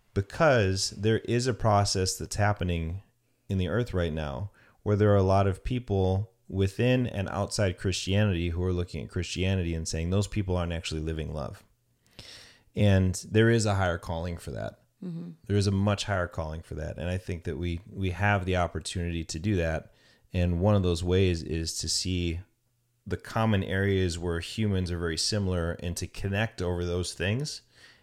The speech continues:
Speaker 1: And I, that's just how I walk around. I'm like, I used to, I used to be afraid to participate with different groups of people, and it makes no sense.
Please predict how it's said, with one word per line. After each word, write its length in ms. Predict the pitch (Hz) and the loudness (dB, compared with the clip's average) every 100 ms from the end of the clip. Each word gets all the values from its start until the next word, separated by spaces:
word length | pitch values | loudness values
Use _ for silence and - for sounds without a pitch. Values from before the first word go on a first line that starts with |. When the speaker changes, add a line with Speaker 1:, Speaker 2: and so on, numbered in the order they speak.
| _ | _
Speaker 1:
And 480 | 101 95 92 90 - - _ _ _ _ _ - - _ - | 0 2 2 0 -4 -14 _ _ _ _ _ -20 -20 _ -6
I, 60 | 101 | -4
that's 440 | 95 95 113 - | -2 2 2 2
just 140 | 151 | 0
how 120 | - 113 | 2 4
I 80 | |
walk 340 | 98 87 87 - | 4 4 0 0
around. 400 | 87 92 78 - | -2 0 -2 -6
I'm 120 | 73 | -8
like, 140 | 82 - | -8 -4
I 80 | 95 | -2
used 300 | 117 113 - | -2 -2 -4
to, 100 | 90 80 | -6 -4
I 80 | 95 | -2
used 280 | 117 104 - | 0 -2 -4
to 120 | 85 | -6
be 480 | - - 90 85 - _ - - - - | -6 -8 -6 -6 -8 _ -20 -20 -20 -8
afraid 720 | 90 - 117 131 113 85 101 - _ _ _ _ | -6 -4 0 2 2 0 -4 -8 _ _ _ _
to 120 | 107 | -2
participate 600 | 98 104 120 110 110 104 | 0 0 0 -4 -2 -2
with 120 | 82 | -2
different 260 | 92 98 95 | -2 0 -2
groups 200 | 90 80 | -4 -6
of 100 | 80 | -6
people, 320 | - 127 87 | -6 -4 -2
and 160 | 90 95 | -2 -2
it 80 | 85 | -2
makes 300 | 98 95 - | -2 -4 -2
no 160 | 92 | -2
sense. 400 | 90 78 - - | -2 -4 -10 -16